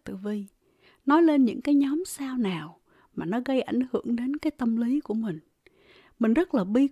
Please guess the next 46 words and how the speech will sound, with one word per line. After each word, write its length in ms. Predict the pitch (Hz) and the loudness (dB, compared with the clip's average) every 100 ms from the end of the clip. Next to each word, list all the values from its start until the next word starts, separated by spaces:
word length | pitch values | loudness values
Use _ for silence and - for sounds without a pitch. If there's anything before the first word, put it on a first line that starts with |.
| - | 0
quan, 380 | 294 294 285 285 | -2 0 0 0
có 100 | 339 | -2
thể 200 | 202 233 | -2 -4
mình 220 | 208 185 | -4 -4
có 140 | 240 | -6
cảm 260 | 254 202 214 | -6 -10 -6
giác 260 | 294 302 | -4 -4
bị 100 | 190 - | -4 -6
yếm 220 | 240 262 311 | 0 2 0
thế, 640 | - - 269 277 320 349 339 | -4 -8 -4 -2 -4 -6 -8
bị 120 | 196 - - | -10 -10 -4
tự 200 | - - - | -4 -4 -4
ti, 260 | 277 277 262 | 0 0 0
bị 160 | - 190 | -6 -8
mặc 200 | 170 - - | -8 -8 -12
cảm. 360 | - 220 285 - _ _ _ _ _ _ _ - | -8 -4 -4 -6 _ _ _ _ _ _ _ 0
Nó 360 | 320 359 381 381 | 6 8 6 2
lấn 240 | 277 294 311 415 | 2 2 2 6
luôn 260 | 349 285 | 8 8
cả 320 | 269 185 196 | 4 -6 -2
những 300 | 254 254 262 | 0 0 -2
cái, 380 | 285 302 330 339 - | -6 -8 -8 -10 -6
cái 100 | 330 | -6
cảm 300 | - - 247 | -6 -6 -4
xúc 240 | 349 - | -4 -4
của 100 | 226 | -2
mình, 280 | 240 202 170 | 0 0 -4
mà 100 | 175 | -2
có 140 | - | 2
nhiều 180 | 330 220 - | 4 4 2
khi 180 | 269 262 | 0 0
nó 160 | 302 | 0
làm 300 | 277 196 175 | -2 -4 -6
cho 100 | 220 | -8
cái 140 | - - | -8 -8
cảm 220 | 226 - | -10 -8
xúc 200 | 320 - | -8 -4
của 100 | 226 | 0
mình 300 | 240 170 180 - _ _ _ _ _ _ | 0 0 -6 -16 _ _ _ _ _ _
có 100 | - | -4
khả 160 | - 247 | -2 -2
năng 220 | 269 247 | 0 -2
là 80 | 180 | -2
mình 200 | 175 185 | -4 -4
rất 140 | 311 | -4
là 40 | 214 | -6